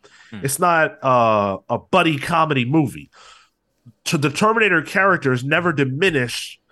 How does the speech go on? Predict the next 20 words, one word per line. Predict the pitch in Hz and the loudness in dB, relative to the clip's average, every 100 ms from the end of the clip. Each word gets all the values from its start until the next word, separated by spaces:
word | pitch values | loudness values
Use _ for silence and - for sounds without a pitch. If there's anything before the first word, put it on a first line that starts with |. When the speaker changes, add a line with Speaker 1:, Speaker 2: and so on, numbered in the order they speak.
| _ _ | _ _
Speaker 2:
for | - 165 | -2 0
the | 135 | 0
sake | - 196 185 156 | -2 0 0 2
of | 135 - | 0 0
a | 117 | -6
joke. | 101 104 135 - - - _ _ _ _ | -4 -2 -2 -2 -12 -20 _ _ _ _
It | 165 165 | 0 2
actually | 190 196 190 143 131 120 | 2 2 0 0 0 -2
makes | 131 147 127 | -4 -4 -4
sense. | - 208 - - | -4 -4 -4 -10
It | 107 | -10
works. | 120 143 - - - - _ _ _ _ _ _ - | -2 -2 -2 -10 -16 -18 _ _ _ _ _ _ -2
Playing | 160 | 0
off | 156 | 0
the | 156 | -2
fact | 135 123 123 | -4 -4 -2
that | 135 | -4
he's | 135 | -2
a | |
robot. | 170 208 131 73 | 0 0 0 -6